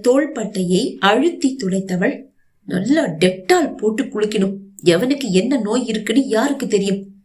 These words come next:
சத்தமாக அவள் கூற, அது முகிலனின் செவியை எட்டினாலும் அதை பொருட்படுத்தாமல் தன் அறைக்கு வந்து விட்டான். ஆனால் அவள் கூறிய அந்த வார்த்தை அவன் செவியில் மீண்டும் மீண்டும் ஒலித்து கொண்டேதான் இருந்தது. தமிழ் தனக்காக அனுப்பிய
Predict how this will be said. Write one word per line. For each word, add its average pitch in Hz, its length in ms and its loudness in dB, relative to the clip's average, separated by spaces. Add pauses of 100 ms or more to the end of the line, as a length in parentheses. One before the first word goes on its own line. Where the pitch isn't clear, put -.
(160)
சத்தமாக 202 680 -2
அவள் 180 280 0
கூற, 180 240 0 (100)
அது 202 280 0
முகிலனின் 226 680 0
செவியை 220 540 -2
எட்டினாலும் 180 720 -2 (400)
அதை 202 200 4
பொருட்படுத்தாமல் 240 1120 0
தன் 196 300 -4
அறைக்கு 185 380 -2
வந்து 180 240 0
விட்டான். 185 400 0 (420)
ஆனால் 202 320 2 (380)
அவள் 233 260 2
கூறிய 392 400 2
அந்த 220 220 -2
வார்த்தை 190 440 -2
அவன் 185 260 0
செவியில் 214 520 -2
மீண்டும் 220 420 -4
மீண்டும் 185 400 -2 (320)
ஒலித்து 277 380 4
கொண்டேதான் 190 640 -4
இருந்தது. 180 500 2 (260)
தமிழ் 226 380 2
தனக்காக 202 520 -4
அனுப்பிய 190 540 0